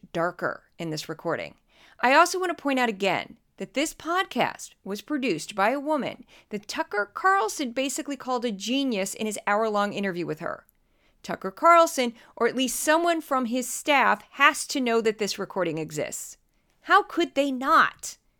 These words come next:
Maybe they don't. And if they don't, then they're not vetting their sources. I'm sharing so much detail from this recording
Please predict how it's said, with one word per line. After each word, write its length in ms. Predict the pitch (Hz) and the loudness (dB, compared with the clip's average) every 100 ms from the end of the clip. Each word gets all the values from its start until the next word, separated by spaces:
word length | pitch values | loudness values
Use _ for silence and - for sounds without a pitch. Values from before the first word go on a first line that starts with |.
| _ _ _ _ _ | _ _ _ _ _
Maybe 340 | 254 370 403 359 | 0 4 6 6
they 120 | 359 | 6
don't. 460 | 359 359 - - - _ _ _ _ _ - | 6 4 0 -10 -20 _ _ _ _ _ -6
And 140 | 262 | -2
if 180 | 381 349 | 0 0
they 160 | 349 | 2
don't, 280 | 311 294 285 | 4 4 2
then 100 | 262 | 0
they're 180 | 233 208 | 2 2
not 400 | 208 262 269 - - | 4 6 6 2 -14
vetting 380 | 180 226 226 208 | 4 6 6 4
their 140 | 185 | -2
sources. 640 | - 165 156 143 - - - _ _ _ _ _ - - _ 254 | -2 -4 -4 -8 -12 -16 -20 _ _ _ _ _ -20 -20 _ 0
I'm 140 | 285 | 0
sharing 480 | 277 330 311 311 - | 2 2 4 2 -4
so 520 | - - - 320 370 | -10 -10 -2 2 4
much 260 | 320 285 - | 2 0 -2
detail 340 | 247 220 240 | -6 -2 -2
from 140 | 226 214 | -2 -6
this 160 | 202 | -6
recording 460 | 208 - 202 190 | -8 -6 -4 -4